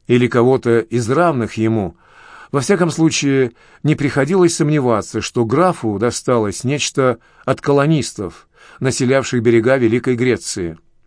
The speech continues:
Людей разносторонних, освобожденных легионами рабов от осаждающих наших современников пустых забот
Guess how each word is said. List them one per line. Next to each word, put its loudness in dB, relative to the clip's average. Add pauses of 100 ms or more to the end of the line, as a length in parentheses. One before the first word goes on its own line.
(540)
Людей 2
разносторонних, 0 (640)
освобожденных 2
легионами 0
рабов 2 (600)
от -2
осаждающих 0
наших -2
современников 0 (1600)
пустых 0
забот 0